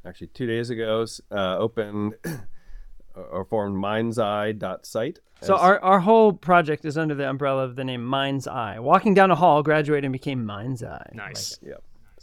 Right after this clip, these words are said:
Speaker 1: Exactly, yeah. So minds eye dot site right now is just a redirect to my author site, which is max moyer writes dot com. Um, we hope, again, for that Mind's Eye site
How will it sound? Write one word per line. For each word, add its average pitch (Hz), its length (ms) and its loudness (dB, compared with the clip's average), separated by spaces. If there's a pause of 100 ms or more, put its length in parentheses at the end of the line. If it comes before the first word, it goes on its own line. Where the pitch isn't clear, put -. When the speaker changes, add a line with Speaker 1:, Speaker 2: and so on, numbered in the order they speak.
(260)
Speaker 1:
Exactly, 85 460 -14
yeah. 82 140 -8
So 110 160 -6
minds 135 360 -2
eye 120 200 2
dot 104 260 -2
site 104 380 -2
right 120 180 -2
now 117 220 -2
is 101 100 -6
just 101 220 -10
a 95 80 -6
redirect 104 680 -6
to 92 520 -6 (220)
my 87 240 -8
author 110 360 -2
site, 92 400 -4
which 87 220 -12
is 85 300 -10
max 92 320 -10
moyer 90 240 -4
writes 92 360 -6
dot 104 280 -6
com. 120 360 -2 (640)
Um, 82 600 -2 (1700)
we 123 140 -2
hope, 117 220 0
again, 95 540 -2
for - 80 -6
that 98 220 -2
Mind's 101 340 -4
Eye 92 400 -2
site 101 460 -4